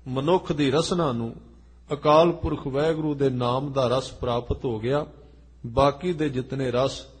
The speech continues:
ਜਿਹੜੇ ਇਸ ਰਸਨਾ ਤੋਂ, ਜ਼ੁਬਾਨ ਤੋਂ ਛੁੱਟਦੇ ਨਹੀਂ, ਆਪਣੇ ਆਪ ਉਹ ਫਿੱਕੇ ਪੈ ਜਾਂਦੇ ਨੇ, ਆਪਣੇ ਆਪ ਛੋਟੇ ਰਹਿ ਜਾਂਦੇ ਨੇ। ਸੋ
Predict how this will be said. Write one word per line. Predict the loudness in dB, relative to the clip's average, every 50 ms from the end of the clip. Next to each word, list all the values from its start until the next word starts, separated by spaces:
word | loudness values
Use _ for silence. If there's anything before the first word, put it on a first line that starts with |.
| -20 -20 -20 -20 -20 -20 -20 -18 -8
ਜਿਹੜੇ | -4 -2 0 2 2 2 0
ਇਸ | 0 -4 -6 -6 -4 -4
ਰਸਨਾ | -4 -4 -4 -6 -6 -6 -6 -6
ਤੋਂ, | -6 -6 -8 -8 -6
ਜ਼ੁਬਾਨ | -4 -4 0 0 0 0 0 0 -2
ਤੋਂ | -4 -4 -4 -6
ਛੁੱਟਦੇ | -2 0 0 -2 0 -2 -4 -2 -2 -2
ਨਹੀਂ, | -2 -2 -4 -6 -10 -14 -20 -20 -20 -20 -20 -20 -20 -20 -8 -2 0
ਆਪਣੇ | 0 2 4 2 2 2 2 0
ਆਪ | 2 0 0 -2 -4 -6 -8 -6 -4
ਉਹ | 4
ਫਿੱਕੇ | 6 6 6 6 4 -4 -4
ਪੈ | -2 -2 -2 -2 0
ਜਾਂਦੇ | -2 -4 -4 -2 -2 -2 -2
ਨੇ, | -2 -4 -10 -16 -20 -20 -20 -20 -20 -20 -20 -14 -4 0
ਆਪਣੇ | 0 0 2 2 2 2 2 2
ਆਪ | 0 0 -2 -2 -6 -8
ਛੋਟੇ | -6 -4 -4 -4 -2 -2 -2
ਰਹਿ | 0 0 0 0
ਜਾਂਦੇ | -2 -4 -4 -4 -6 -6 -8
ਨੇ। | -8 -12 -18 -20 -20 -20 -20 -20 -20 -20 -20
ਸੋ | -12 -6 -4 -2 -2 -2 -2 -4 -8